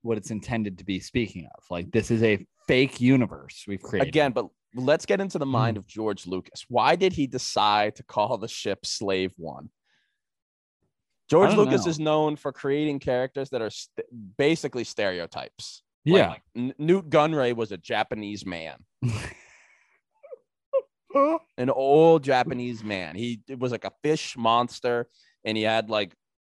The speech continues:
Speaker 2: squinted eyes, and he talked like a Japanese man. Watto, the guy that owned Anakin as when he was a little kid, Watto, little flying blue guy, he was Jewish. Those are stereotypes. We know this.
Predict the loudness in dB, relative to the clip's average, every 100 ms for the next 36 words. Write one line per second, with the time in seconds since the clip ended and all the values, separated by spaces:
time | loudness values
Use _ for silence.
0 | _ _ _ _ _ _ _ _ -20 -10
1 | -8 -2 0 4 4 2 -4 -10 -16 -20
2 | _ _ _ _ -12 -12 -6 0 2 0
3 | -2 -4 -2 -6 -8 -8 -14 -18 -18 -18
4 | -16 -18 -20 _ _ -20 -20 -20 _ _
5 | _ _ _ _ _ 2 4 6 8 8
6 | 6 -2 _ _ -8 0 2 4 2 0
7 | -4 -4 -6 -6 -8 -6 -4 -4 -4 -4
8 | -4 -4 -6 -8 -6 -6 -6 -4 -4 -4
9 | -4 -2 -2 -2 2 6 6 4 -2 -4
10 | -2 -2 0 0 2 2 2 0 -2 -2
11 | -4 _ -16 -10 -10 -12 -18 _ _ _
12 | _ _ _ _ _ _ _ _ _ _
13 | -4 -2 -4 -2 -2 -2 -6 -10 -12 -10
14 | -4 -2 -2 -4 -14 -18 -20